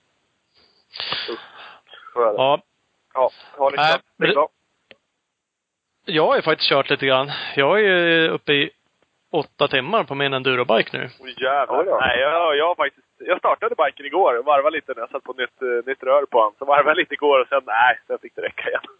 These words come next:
Speaker 1: Hur går det med wheelie-tävlingen?
Speaker 3: Ah,
Speaker 2: Åt helvete.
Speaker 3: Thomas, Thomas har konstaterat att han är kass och jag har inte provat, så att jag vet inte. Det går sådär.
Speaker 1: Ja, det går.
Speaker 2: Fan vad dålig jag var. Det, det är liksom,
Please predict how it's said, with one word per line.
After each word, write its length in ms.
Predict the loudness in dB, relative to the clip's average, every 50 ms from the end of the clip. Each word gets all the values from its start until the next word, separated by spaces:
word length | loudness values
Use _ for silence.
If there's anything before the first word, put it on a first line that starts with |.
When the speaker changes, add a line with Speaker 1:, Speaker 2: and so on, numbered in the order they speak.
| _ _ _ _ _ _ _ _ _ _ _ _ _ _ _ _ _ _ _ _ _ 0
Speaker 1:
Hur 100 | 0 2
går 160 | 4 4 4
det 60 | 4
med 120 | 2 2 0
wheelie-tävlingen? 720 | 0 -2 -2 -4 -2 0 2 2 2 0 -4 -6 -6 -6 -6 _ _ _ _ _ _ _ _ _ _ _ _ _ -20 -20 -20 -14 -2
Speaker 3:
Ah, 360 | 0 2 4 4 4 4 4
Speaker 2:
Åt 100 | 2 2
helvete. 540 | 2 2 2 0 -4 -6 -2 0 0 0 0 -4 -10 -16 -18 -10 -6 -2
Speaker 3:
Thomas, 340 | 2 2 4 4 4 2 2 0 -8 -12 -12 -18 -20 -6 -4 0
Thomas 320 | 2 2 2 4 2 0 -2 -4 -8 -2 0
har 100 | 0 2
konstaterat 460 | 4 2 2 2 0 0 2 0 0 2
att 60 | 0
han 100 | -4 -6
är 40 | -6
kass 280 | -6 -2 2 2 2 0 0
och 100 | 0 2
jag 80 | 4 4
har 60 | 4
inte 340 | 2 -2 _ _ -8 -8 -8 -6 _
provat, 360 | -2 0 2 4 4 2 2
så 60 | -2 -2
att 60 | 0
jag 100 | 2 2
vet 120 | 2 2
inte. 180 | 0 -2 -6 -6 -6 _ -12 -12 -8 _
Det 80 | -4
går 140 | 0 0 0
sådär. 380 | 0 0 0 2 2 2 2 0 -4 _ _ _ _ _ _ _ _ _ _ _ _ _ _ _ _ _ _
Speaker 1:
Ja, 80 | -6 -4
det 60 | 0
går. 140 | 0 0 0 0 -4 -4 -2 -2 -2 0 -2 -4 -6 -10 -14 _ _ _ _ -20 _ _ _ -2
Speaker 2:
Fan 300 | 0 2 2 2 2 2
vad 100 | 2 2
dålig 260 | 4 4 4 4 4
jag 120 | 4 4
var. 240 | 2 0 -4 -8 -10 -12 _
Det, 220 | 0 2 2 2 0
det 200 | 0 2 2 2
är 40 |
liksom, 500 | 2 2 2 2 2 0 0 -4 -8 -12